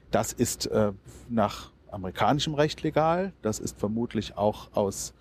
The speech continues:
deutscher Sicht deswegen nicht zu beanstanden, weil es ein anderer Rechtsraum ist und die haben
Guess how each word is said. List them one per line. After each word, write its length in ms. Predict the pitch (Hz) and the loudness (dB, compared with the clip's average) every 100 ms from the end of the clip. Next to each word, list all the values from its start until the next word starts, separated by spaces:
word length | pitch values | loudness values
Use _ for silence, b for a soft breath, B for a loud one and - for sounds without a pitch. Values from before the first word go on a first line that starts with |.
| b b b _ _ | b b b _ _
deutscher 340 | 113 127 139 | 4 6 4
Sicht 280 | 117 135 - | 4 2 4
deswegen 440 | 120 - 123 110 113 | 2 4 2 4 2
nicht 200 | 113 - | 0 -6
zu 120 | 104 | -2
beanstanden, 580 | 107 123 - 165 190 127 | 0 0 2 2 4 4
weil 160 | 107 | 4
es 100 | 117 | 2
ein 140 | - 107 | -2 -6
anderer 400 | 113 107 107 98 | -8 -2 2 2
Rechtsraum 460 | 120 - 151 165 | 2 2 2 4
ist 240 | 196 - - | 2 2 -2
und 180 | 113 | 0
die 80 | 110 | 0
haben 300 | 101 101 90 | 2 -2 -4